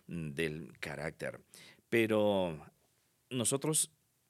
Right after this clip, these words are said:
en, eh, esta vida cotidiana donde nos enfocamos tanto en el éxito y mucho de ese éxito a nivel personal,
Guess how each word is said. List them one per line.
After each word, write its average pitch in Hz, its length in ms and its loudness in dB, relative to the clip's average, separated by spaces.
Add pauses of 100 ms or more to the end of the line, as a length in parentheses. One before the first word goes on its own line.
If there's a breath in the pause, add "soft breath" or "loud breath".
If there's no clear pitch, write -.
en, 101 240 0
eh, 95 220 -4
esta 101 260 -2
vida 95 320 0
cotidiana 92 720 0
donde 80 800 -2
nos 92 240 -2
enfocamos 92 640 -2
tanto 98 580 -2
en 90 100 -4
el 82 180 2
éxito 95 640 2
y 92 80 0
mucho 101 360 -2
de 80 100 -2
ese 78 200 -2
éxito 82 320 -6
a 73 40 -6
nivel 73 220 -6
personal, 69 680 -10